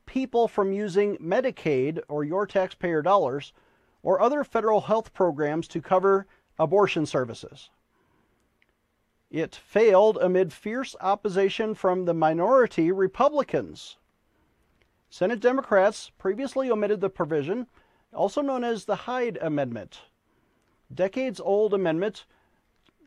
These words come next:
from legislation now that is going to fund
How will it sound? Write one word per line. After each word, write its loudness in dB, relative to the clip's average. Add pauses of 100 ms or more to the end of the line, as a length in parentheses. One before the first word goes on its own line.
from 2
legislation 0
now 4
that 0
is -2
going 0
to -6
fund 0